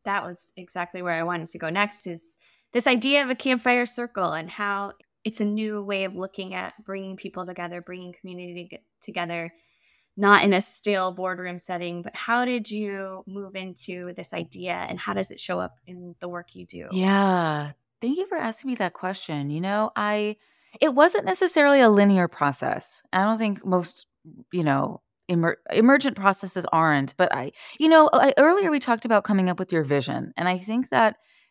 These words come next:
Speaker 2: it's, you know, I think we sometimes wanna sit down and just, like, have it be done. Like, we just wanna come up with the vision statement and have it be perfect and ready to go.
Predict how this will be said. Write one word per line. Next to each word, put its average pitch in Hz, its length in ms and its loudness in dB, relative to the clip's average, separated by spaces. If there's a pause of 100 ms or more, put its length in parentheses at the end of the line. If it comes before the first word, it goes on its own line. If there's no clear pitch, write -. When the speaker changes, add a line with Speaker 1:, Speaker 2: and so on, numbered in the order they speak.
(160)
Speaker 2:
it's, - 420 0 (160)
you 226 120 0
know, 190 260 8
I 202 80 2
think 294 220 0
we 359 240 2
sometimes 240 420 4
wanna 214 160 2
sit 202 240 -2
down 156 380 4
and 165 160 -2
just, 156 200 -6
like, 143 260 -6
have 160 340 4
it 160 100 0 (180)
be 160 120 2
done. 127 320 -2
Like, 151 160 -4
we 160 80 -2
just 151 180 -8
wanna 165 180 -2
come 175 240 -4
up 165 140 -2
with 156 120 -6
the 160 60 -4
vision 139 280 -2
statement 110 420 -6
and - 80 -6
have 135 100 -6
it 135 80 -10
be 139 80 -8
perfect 131 460 -6
and 135 100 -6
ready 135 260 -6
to 131 100 -8
go. 107 340 0